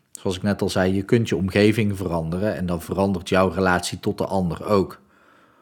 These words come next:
Je kan natuurlijk ook gewoon manen om je heen creëren, zoals de zon dat deed, om je eigen reflectie in te zien. Want dat is natuurlijk eigenlijk ook wat er altijd gebeurt. De wereld om je heen is een reflectie vanuit jezelf.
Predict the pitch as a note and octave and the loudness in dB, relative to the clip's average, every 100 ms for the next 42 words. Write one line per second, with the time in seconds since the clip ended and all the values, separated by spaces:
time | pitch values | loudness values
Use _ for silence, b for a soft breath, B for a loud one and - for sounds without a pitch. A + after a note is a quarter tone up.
0 | b b _ - G#2 - A#2+ A2+ C3 B2+ | b b _ -4 0 4 4 6 6 6
1 | C3 C3 B2 G2 G2 B2 C3+ A2+ E2 F#2 | 6 4 4 2 4 6 6 4 2 0
2 | F#2+ E2+ F#2+ G2 - F#2 G#2 A2 D#2 C#2+ | 0 2 2 0 2 4 6 6 4 -4
3 | _ _ - F#2 E2+ G2 - B2 A#2+ E2+ | _ _ -6 -2 0 -2 2 2 2 0
4 | - E2+ F#2+ F#2+ F#2+ G2 G2 F#2 G2+ G2 | 0 2 2 0 -2 0 0 0 0 2
5 | G#2 G2+ F#2 F#2 B2 B2+ - G2 D#2+ F2 | 2 2 -2 0 0 2 2 0 0 -2
6 | E2 F2 F2+ F2+ G#2+ B2 G2+ - G#2 A2 | -2 0 0 4 6 6 4 0 0 2
7 | G2 G2 G#2+ A2 G#2+ - F#2+ G2 G2 F#2 | 2 4 4 6 4 2 0 2 -2 -2
8 | D#2+ G2+ G#2 G2 F#2+ - b b b b | -2 2 2 2 0 -12 b b b b
9 | - F2+ B2 A2+ F2 - b b b F#2 | -2 4 8 8 4 -4 b b b 0
10 | A2+ A2+ A#2 G#2+ A2 G#2+ G2+ A2+ A#2 G#2+ | 4 4 4 2 2 2 4 6 6 4
11 | F#2 G2 F#2+ - C3 B2+ - F#2+ G2+ A2 | 0 -2 -2 2 2 2 -2 0 4 4
12 | G#2+ F2 A2+ A2 D2+ - | 4 0 2 4 2 -4